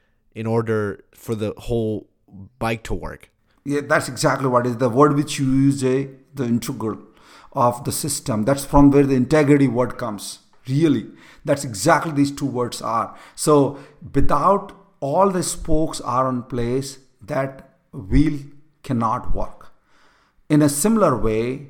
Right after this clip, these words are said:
Speaker 2: human being's life doesn't work without integrity. So let's define what is the integ-, integrity for the human being.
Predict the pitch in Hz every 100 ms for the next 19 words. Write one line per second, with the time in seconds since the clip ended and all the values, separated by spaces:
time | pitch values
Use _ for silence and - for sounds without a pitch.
0 | _ _ - 185 196 185 156 160 139 131
1 | 117 131 131 127 110 127 104 110 117 120
2 | - _ _ - 123 110 113 117 107 95
3 | 113 95 - - - _ - 147 160 -
4 | 147 139 156 160 123 127 156 190 139 110
5 | 110 113 - - 120 135 123 113 113 110
6 | 98 98 113 101 - 92